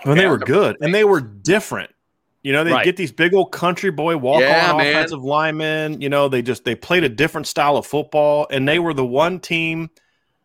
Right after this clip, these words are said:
Speaker 1: you know, th-, th-, th-, they, I mean, what they did to Florida that one year was just like, "Holy moly." You know, they had some
Speaker 2: I will,
Speaker 1: great
Speaker 2: yeah.
Speaker 1: battles with Miami.
Speaker 2: Yep. I will never identify them as a Big Ten school. I
Speaker 1: No.
Speaker 2: just, it's never
Speaker 1: No.
Speaker 2: going to
Speaker 1: They
Speaker 2: work in my
Speaker 1: sold their
Speaker 2: brain.
Speaker 1: souls for money,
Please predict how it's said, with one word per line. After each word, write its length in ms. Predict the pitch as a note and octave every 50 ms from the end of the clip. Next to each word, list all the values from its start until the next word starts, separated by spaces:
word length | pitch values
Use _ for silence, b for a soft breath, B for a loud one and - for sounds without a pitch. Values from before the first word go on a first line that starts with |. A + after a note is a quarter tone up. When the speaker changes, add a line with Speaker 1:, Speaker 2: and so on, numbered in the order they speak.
| _ _ _ _ _ _ _
Speaker 1:
you 100 | _ D#3
know, 180 | D#3+ C#3 B2+ B2
th-, 120 | B2 A#2 -
th-, 320 | C3 C#3 - - C#3+ C3 - C#3
th-, 140 | D3+ - - -
they, 160 | C3+ C#3+ D#3
I 60 | - - - _
mean, 220 | C#3+ C#3 C#3+ C3+
what 160 | C3+ D#3 - -
they 120 | F#3 E3+
did 220 | D3+ C3 D#3 D#3
to 80 | C#3+ B2+
Florida 600 | - - - C3+ B2+ C3 D3 D#3 E3 E3+ E3+ - _ _ _ _ _ _ _ _ _ _ _ - C3
that 180 | D3 C#3 B2+
one 200 | B2+ C#3 D3 D3+
year 280 | D3 D3 D3+ D#3+ E3 E3
was 160 | C#3+ B2 G#2+
just 240 | G#2+ B2 B2+ - -
like, 180 | A#2 G2 F2+ F#2
"Holy 460 | - - B2 C#3+ C#3 A#2+ G2+ F2 E2 D2
moly." 440 | E2+ F#2+ A#2 B2+ B2 A2+ F#2 D#2+ -
You 140 | - A#2 B2+
know, 100 | C3 B2
they 140 | B2 C#3+ D3
had 160 | D3+ D3+ C3+
some 140 | - A#2+ A#2+
Speaker 2:
I 60 | C#3
will, 140 | C#3+ D3+ C#3+
Speaker 1:
great 120 | C3 D3+ D#3+
Speaker 2:
yeah. 140 | C#3+ A#2+
Speaker 1:
battles 320 | A#2+ C#3+ D3+ D3+ D3+ D3 C3+
with 140 | D3 C#3 C3+
Miami. 680 | C3 A#2 A2 A2+ A#2+ C3+ C#3+ D3+ D#3 D#3+ D#3+ D#3+ - _
Speaker 2:
Yep. 180 | A#2 B2 B2+ - _ _ _ -
I 80 | G#2 A#2+
will 120 | A#2+ A#2+
never 280 | A#2 B2 C3 C3 D3 D3
identify 560 | C3+ A#2 C3+ C3 B2 A#2+ - A2+ G#2+ G#2 G#2
them 360 | G2+ G#2 G2+ G2+ G2+ G2+ G2 -
as 120 | G#2+ G#2 -
a 80 | G#2 F#2+
Big 240 | F#2+ - - G2 F#2+
Ten 200 | - G#2 G2 F#2+
school. 360 | F#2 - - F2+ E2 D2+ - _ _ _
I 140 | - F2+ F#2+
Speaker 1:
No. 160 | F#2 E3 G3+ D3
Speaker 2:
just, 340 | A2+ G#2+ G#2 - - - _
it's 180 | A#2+ A#2 - -
never 380 | A2+ A#2 B2 B2+ F3+ F#3 C3+
Speaker 1:
No. 60 | A#2+ -
Speaker 2:
going 320 | - B2 B2 B2 B2 A2
to 120 | - B2+
Speaker 1:
They 240 | A#2+ G#2+ G2+ G#2+ B2+
Speaker 2:
work 160 | C3 B2+ -
in 80 | - -
my 140 | E3 D#3 E3+
Speaker 1:
sold 100 | F3+ F3
their 140 | E3+ F3+ F3+
Speaker 2:
brain. 140 | - G#2+ G#2
Speaker 1:
souls 380 | D#3+ D#3 D#3 D#3+ E3 E3+ D#3+
for 140 | - - F3
money, 520 | E3 E3+ F#3 F3+ D#3+ B2 A#2 B2+ D3+ -